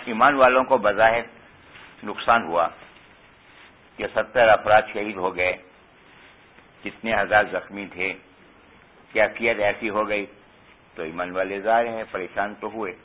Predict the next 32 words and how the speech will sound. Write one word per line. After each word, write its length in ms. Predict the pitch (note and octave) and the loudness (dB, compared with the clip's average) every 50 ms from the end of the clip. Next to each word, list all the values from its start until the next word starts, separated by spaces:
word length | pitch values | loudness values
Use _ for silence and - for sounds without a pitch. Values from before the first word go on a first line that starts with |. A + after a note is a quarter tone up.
| _ _ _ _ _ _ _ _ _ _ _ _ _ _ _ - - | _ _ _ _ _ _ _ _ _ _ _ _ _ _ _ -18 -8
اگرچہ 460 | - - G2 A2 B2+ A#2+ - C3 C3 B2 | -2 -2 2 2 2 0 0 2 2 4
اللہ 220 | A#2+ A#2 A#2 A#2+ A#2+ A#2+ | 4 4 4 2 4 6
تعالیٰ 240 | A#2+ A#2 A#2 A#2+ | 6 4 4 4
نے 60 | A#2 A2 | 2 -2
یہ 40 | |
بات 200 | G#2 G#2 A2 A2 | 2 4 2 2
بھی 120 | G2+ A2+ A2 | 2 -2 -8
بیان 240 | F#2 G2+ G#2 G#2 G2+ - | -6 -6 -6 -6 -6 -8
فرما 220 | - F2+ F2+ G#2 G#2+ F2+ | -8 -6 -4 -4 -6 -6
دی 160 | F#2 F#2+ F#2+ F#2+ - | -8 -12 -12 -12 -12
کہ 80 | G2 | -12
ہوا 280 | F#2 E2+ F#2 G2+ G#2+ G#2+ | -10 -8 -2 -2 -2 -2
تو 160 | G#2+ A#2 G#2+ | -2 -4 -8
تمہاری 340 | - G#2+ G2 G2 G2+ G2+ G2+ | -6 -4 -2 -2 -2 -2 -2
اپنی 280 | F#2+ - - G#2+ G#2+ | -6 -6 -8 -14 -14
کمزوری 460 | G2 - G2+ F#2+ F2+ F#2 F2+ F2+ G2+ G#2 - | -10 -8 -8 -8 -6 -6 -6 -6 -8 -10 -10
سے 100 | G2 G2 | -10 -10
ہے 180 | F2+ F#2+ G2 F#2+ | -8 -8 -8 -10
کہ 120 | - F2+ | -10 -10
نبی 240 | F2+ F2+ F2+ F#2+ F#2+ | -10 -8 -6 -4 -6
اسلام 360 | F2+ - - G#2 G2+ G2+ G2+ | -6 -6 -4 -4 -4 -4 -4
کے 160 | F2+ - F#2 | -6 -10 -10
حکم 360 | E2+ E2 F2+ F2 - F#2+ F#2+ F#2 | -6 -6 -6 -6 -6 -14 -16 -14
کی 200 | - F#2 F#2 - | -14 -14 -14 -12
اطاعت 420 | - F2 - - F#2 F#2 F2+ - - | -14 -12 -4 -2 -2 -2 -2 -4 -12
میں 100 | G2 F#2 - | -16 -14 -10
کمزوری 440 | - E2 F2 E2+ E2+ F2 F2+ G2 G#2 | -10 -12 -10 -10 -10 -8 -8 -8 -8
ہو 200 | F#2 G#2 A2+ A2 | -4 -4 -4 -2
گئی 160 | A2+ A2 G2+ - - - - - - - _ | -2 -6 -6 -8 -16 -20 -20 -20 -20 -20 _
تو 100 | - F2+ | -12 -10
نتیجہ 360 | D#2+ E2 D#2+ D#2+ F#2 G2 G2+ G2+ | -8 -8 -10 -10 -8 -4 -4 -4
ہوا، 180 | G2 G#2+ G#2 | -4 -4 -8